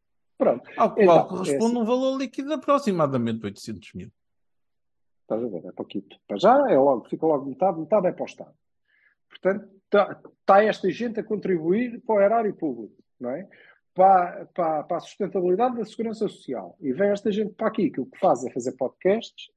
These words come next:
Speaker 1: e ainda fala
Speaker 2: Aham.
Speaker 1: mal disto.
Speaker 2: É
Speaker 1: Mas
Speaker 2: isso.
Speaker 1: que é que tu, com quanto é que tu contribuíste de impostos? Diz lá, não é?
Speaker 2: Uhum.
Speaker 1: Ah, pois, não é com oitocentos mil euros com
Speaker 2: Ora
Speaker 1: eles.
Speaker 2: bem.
Speaker 1: Coitadinho.
Speaker 2: Quer dizer,
Speaker 1: Pronto, para começar.
Speaker 2: eles a-,
Speaker 1: Depois.
Speaker 2: eles é que a-, adiantam
Speaker 1: É, é.
Speaker 2: a economia nacional.
Speaker 1: A minha questão,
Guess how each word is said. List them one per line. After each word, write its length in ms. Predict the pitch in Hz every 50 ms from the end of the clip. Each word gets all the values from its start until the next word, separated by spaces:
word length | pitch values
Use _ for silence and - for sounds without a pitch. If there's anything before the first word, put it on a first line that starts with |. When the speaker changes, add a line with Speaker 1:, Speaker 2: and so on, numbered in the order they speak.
| _
Speaker 1:
e 120 | - 269 269
ainda 180 | 262 269 269
fala 240 | - 285 277 277 285
Speaker 2:
Aham. 80 | 277 269
Speaker 1:
mal 220 | 294 285 277 294 269
disto. 340 | 269 226 214 - - _ _ _ - - - -
Speaker 2:
É 80 | 180 -
Speaker 1:
Mas 80 | - 120
Speaker 2:
isso. 180 | 143 160 -
Speaker 1:
que 60 | -
é 60 | 349 359
que 100 | - -
tu, 240 | 320 254 - - - - _ _ _ _
com 180 | - - 320 269
quanto 240 | - 349 339 - 330
é 80 | 302
que 100 | - -
tu 140 | - 302 214
contribuíste 640 | - 262 247 196 - 226 214 196 214 247 214 - -
de 100 | - 196
impostos? 600 | 185 160 - - 220 226 220 202 - - _ - -
Diz 260 | - 160 190 180 151
lá, 460 | 151 180 196 202 196 196 190 190 190 - _ _
não 240 | - 160 165 170 165
é? 260 | 185 202 202 202 196 - _ _ _ _ _
Speaker 2:
Uhum. 420 | - 131 117 104 104 107 110 120 127 131
Speaker 1:
Ah, 340 | 127 190 277 285 196 - - -
pois, 320 | 156 151 156 160 151 131
não 140 | 143 147 147
é 40 | 143
com 120 | - -
oitocentos 420 | 160 151 156 - 185 175 170 - -
mil 180 | 196 196 202 220
euros 260 | 220 226 240 240 -
com 160 | - - 277 269
Speaker 2:
Ora 300 | - 269 254 269 262 262
Speaker 1:
eles. 80 | 269 320
Speaker 2:
bem. 320 | 320 294 285 277 269 277
Speaker 1:
Coitadinho. 400 | 285 - - 160 143 139 131 117
Speaker 2:
Quer 80 | 151 151
dizer, 300 | 131 147 127 107 - -
Speaker 1:
Pronto, 240 | 175 151 - - _ _
para 80 | 208 202
começar. 400 | - 214 - - - 117 - -
Speaker 2:
eles 340 | 127 131 160 185 185 180 -
a-, 100 | 226 -
Speaker 1:
Depois. 160 | - - 151
Speaker 2:
eles 240 | 190 277 320 320 -
é 100 | 320 302
que 120 | 311 - 349
a-, 600 | 339 349 - 294 277 233 247 247 - - - 226
adiantam 440 | 220 240 - 277 320 330 320 -
Speaker 1:
É, 20 | -
é. 20 |
Speaker 2:
a 60 | 339
economia 600 | 330 - - 311 339 359 359 349 320 302 302 311 302
nacional. 680 | 277 233 226 - - 320 320 294 277 269 269 269 269 -
Speaker 1:
A 80 | 254
minha 240 | 269 277 277 269 226
questão, 720 | - - - - - - 156 131 123 117 113 113 113 123